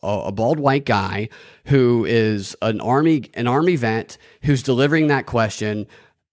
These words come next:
Is he, he's reflecting the views of a lot of people. Aren't you really just, by continuing to do this, potentially putting us at risk at some nuclear,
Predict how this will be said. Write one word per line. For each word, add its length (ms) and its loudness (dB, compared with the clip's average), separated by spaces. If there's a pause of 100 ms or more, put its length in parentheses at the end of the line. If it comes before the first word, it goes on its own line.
Is 160 4
he, 460 -4
he's 280 2
reflecting 840 0 (220)
the 160 0
views 480 2
of 440 -2
a 60 0
lot 260 2
of 100 -2
people. 520 -6 (720)
Aren't 300 0
you 140 2
really 420 2
just, 420 -4 (480)
by 200 0
continuing 640 0
to 100 -4
do 180 0
this, 320 -2
potentially 640 0
putting 440 0
us 180 0
at 100 -2
risk 320 -2
at 80 -4
some 220 -2
nuclear, 720 0